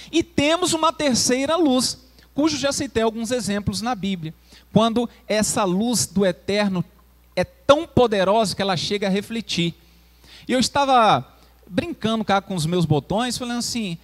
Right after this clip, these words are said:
"Esses X-Men aí, esses já existiram tudo na Bíblia."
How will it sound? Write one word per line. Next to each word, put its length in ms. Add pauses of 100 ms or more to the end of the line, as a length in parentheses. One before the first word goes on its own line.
(280)
"Esses 340
X-Men 540 (100)
aí, 80
esses 300
já 260
existiram 460
tudo 240
na 120
Bíblia." 460